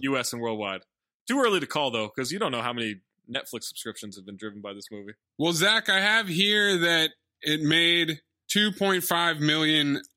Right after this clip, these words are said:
Speaker 2: at the home market and six thousand seven hundred and eighty-four in the theaters.
Speaker 1: Oh, okay.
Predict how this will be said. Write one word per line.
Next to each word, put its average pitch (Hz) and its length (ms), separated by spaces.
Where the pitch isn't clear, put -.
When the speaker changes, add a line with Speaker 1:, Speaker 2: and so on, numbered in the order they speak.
Speaker 2:
at 131 160
the 135 120
home 160 320
market 123 580
and 127 340
six - 480
thousand 160 540
seven 160 300
hundred 151 260
and 135 140
eighty-four 131 520
in 113 120
the 110 80
theaters. - 880
Speaker 1:
Oh, 170 480
okay. 156 380